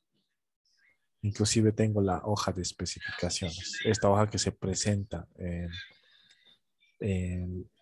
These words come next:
digo, en el, en el portafolio para las especificaciones del equipo, ¿no? Entonces, esto es bastante bueno, bastante útil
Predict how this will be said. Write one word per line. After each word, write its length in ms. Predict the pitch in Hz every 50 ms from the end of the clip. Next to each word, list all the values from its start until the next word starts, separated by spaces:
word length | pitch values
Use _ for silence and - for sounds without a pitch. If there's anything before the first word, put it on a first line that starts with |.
| _ _ _ _
digo, 340 | - 104 104 92 101 95 -
en 160 | 101 95 92
el, 300 | 95 92 92 90 90 87 - _ _
en 160 | - 107 92
el 100 | 95 90
portafolio 720 | - - 95 - - 101 - - 120 113 117 131 147 - - _ _ _ _ _ _ _ _ _ _ _ _ _ _ _ _ _ _ _ _ _
para 440 | 107 101 101 101 101 101 - - - _ _ _ _ _ _ _ _ _ _ _ _ _ _ _ _ _ _ _ _ _ _ _ _ _ _ _ _ _ - _ _ _ - - - _ - - -
las 160 | 101 - 87
especificaciones 760 | 101 95 - - 98 - 104 98 - - 101 - 110 101 90 -
del 100 | 87 90
equipo, 340 | - - - - - - _ _ _ _ _ _ _ _ _ _ _ _ _ _ _ _ _ _ _
¿no? 260 | 101 104 135 202 - - _ _ _ _ _ _ _ _ - - _ _ _ _ _ _ _ _ _ _ _ _ _ _ _ _ - - 107
Entonces, 300 | 107 104 98 - - 110
esto 180 | 104 - -
es 80 | 101 92
bastante 460 | 98 98 - - 110 113 113 110 117
bueno, 320 | 101 113 113 113 117 117
bastante 480 | 107 101 95 - - 107 107 107 - 113
útil 420 | 110 117 117 113 123 127 127 -